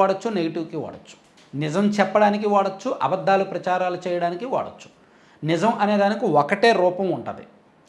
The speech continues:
అబద్ధం అనేదానికి అనంత రూపాలు ఉంటాయి. ఎన్ని రూపంలో అయినా అబద్ధం చెప్పొచ్చు, అది ఏదైనా. ఇప్పుడు ఈ టీషర్ట్ ఆరెంజ్ కలర్ అనేది ఒక నిజం, ఈ టీషర్ట్ రెడ్ కలరు, వైట్ కలరు,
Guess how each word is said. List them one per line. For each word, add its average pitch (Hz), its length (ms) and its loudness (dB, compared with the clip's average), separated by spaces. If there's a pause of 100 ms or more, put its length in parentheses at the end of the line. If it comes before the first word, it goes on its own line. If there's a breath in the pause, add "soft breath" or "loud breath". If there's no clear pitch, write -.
(120)
అబద్ధం 180 400 4 (120)
అనేదానికి 190 460 2 (180)
అనంత 208 240 0 (100)
రూపాలు 160 320 -2
ఉంటాయి. - 200 -16 (160)
ఎన్ని 202 220 -2
రూపంలో 185 300 -4
అయినా 180 200 -6
అబద్ధం 143 320 -10
చెప్పొచ్చు, - 340 -20 (600)
అది 139 120 -8 (100)
ఏదైనా. 220 260 6 (540 soft breath)
ఇప్పుడు 220 180 -6 (160)
ఈ 160 40 -2 (100)
టీషర్ట్ 214 340 0 (160)
ఆరెంజ్ 175 320 0
కలర్ 165 180 0 (120)
అనేది 190 280 -4
ఒక 151 140 -6
నిజం, 139 220 -8 (840 soft breath)
ఈ 147 120 -6
టీషర్ట్ 202 340 0 (100)
రెడ్ 135 260 0
కలరు, 190 300 0 (300)
వైట్ 156 280 -4
కలరు, 185 260 0